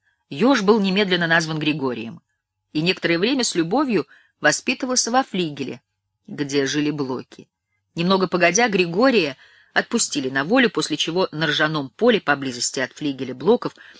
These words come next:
очутился молодой ежик, который попался на глаза Сашиной матери и вел себя как ручной. Похоже было, что это вернулся Григорий.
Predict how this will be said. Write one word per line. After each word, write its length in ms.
очутился 560
молодой 440
ежик, 380
который 380
попался 460
на 80
глаза 320
Сашиной 420
матери 380
и 80
вел 160
себя 260
как 240
ручной. 540
Похоже 360
было, 180
что 160
это 140
вернулся 520
Григорий. 600